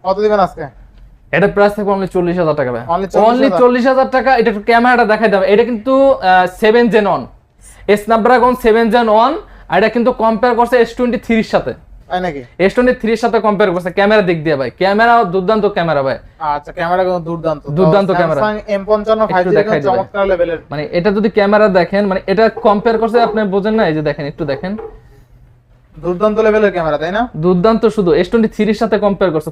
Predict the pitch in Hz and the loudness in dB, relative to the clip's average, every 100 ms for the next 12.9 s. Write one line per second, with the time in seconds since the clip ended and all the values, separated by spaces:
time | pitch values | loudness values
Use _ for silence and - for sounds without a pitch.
0 | - 139 127 117 156 156 170 196 214 240 | -4 -4 -4 -4 -6 -6 -4 -2 0 0
1 | 220 208 208 190 175 156 220 262 - 240 | 2 0 0 -4 -2 2 2 2 2 2
2 | 226 220 185 151 139 127 120 196 214 226 | 2 2 0 -2 -2 -4 -4 -2 -2 2
3 | 214 170 220 254 254 247 247 247 247 233 | 2 4 2 2 2 2 2 0 -2 0
4 | 247 254 202 214 190 240 240 226 202 - | 0 2 2 2 0 -2 -2 0 -2 0
5 | 240 233 214 240 226 262 262 - 208 185 | 0 2 0 0 2 2 0 0 0 2
6 | 226 240 208 214 214 247 247 - 226 254 | 2 2 4 2 2 0 -2 0 0 0
7 | 247 _ _ _ - - - 220 240 214 | -2 _ _ _ -20 -16 -2 2 2 2
8 | 247 247 254 262 247 202 - - 208 202 | 2 4 4 2 0 -4 -8 -8 -2 2
9 | 247 196 233 233 247 226 226 214 170 135 | 2 2 2 2 2 2 2 0 0 -2
10 | 160 160 160 170 220 240 - - 156 156 | -4 -2 -2 -2 0 -2 -2 -6 -2 -2
11 | 160 180 196 196 226 214 208 220 214 226 | -2 -6 -6 -2 -2 -2 -2 0 0 -2
12 | 226 226 233 220 202 202 202 170 | 0 0 0 0 0 -2 0 0